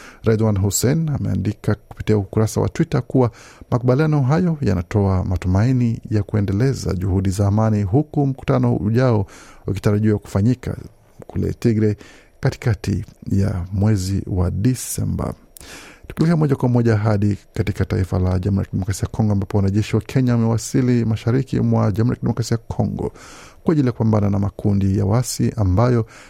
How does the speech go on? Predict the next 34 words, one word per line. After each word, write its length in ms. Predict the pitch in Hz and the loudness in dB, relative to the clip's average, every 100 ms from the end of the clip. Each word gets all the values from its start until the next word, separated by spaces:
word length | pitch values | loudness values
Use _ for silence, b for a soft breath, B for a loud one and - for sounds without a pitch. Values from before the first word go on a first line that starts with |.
| B | B
yamesababisha 560 | 127 - 139 147 - 139 | -2 2 0 0 0 -2
ukosefu 640 | - 120 - 165 - 135 | 0 -2 0 -2 0 0
wa 60 | 117 | 0
usalama 460 | - 110 101 92 | 2 0 2 2
katika 340 | 98 104 - 98 | 0 -4 0 2
eneo 220 | 95 90 | 2 2
hilo 340 | 104 123 117 - | 2 2 0 0
kwa 140 | 113 | 0
miongo 380 | 107 110 107 104 | 2 2 2 0
kadhaa. 380 | - 90 80 - - - | 0 -2 -2 -6 -12 -6
Wanajeshi 380 | 110 101 101 - | -2 0 0 0
mia 160 | 104 | 0
tisa 400 | 101 - 151 - | -2 -2 -2 0
na 80 | 123 | -2
tatu 300 | 120 120 107 | 0 0 0
wa 80 | 101 | -2
Kenya 360 | - 160 127 113 B B B B | -2 0 2 0 B B B B
wameingia 420 | 135 139 131 123 | 2 4 4 2
D 140 | 117 - | 2 0
R 120 | 117 | -2
C 280 | - 151 175 | 0 -2 -2
chini 180 | - 107 | -4 0
ya 60 | 101 | 0
makubaliano 460 | 104 101 104 113 | 0 0 2 2
ya 60 | 107 | 2
Jumuiya 480 | 101 107 139 135 131 | 2 2 2 2 0
ya 80 | 117 | -2
Afrika 440 | 113 - 117 120 | -2 -4 -4 0
Mashariki. 640 | 113 113 - 90 - - 78 B B B B | 0 0 -2 -4 -6 -6 -6 B B B B
Wanajeshi 360 | - 147 135 - | 0 2 2 0
hao 120 | 127 | 2
watashika 540 | 127 117 - 117 - 107 | 2 0 -2 -4 0 2
doria 360 | 107 117 123 | 4 4 2
katika 500 | - 107 101 95 87 | 0 -4 -2 0 -2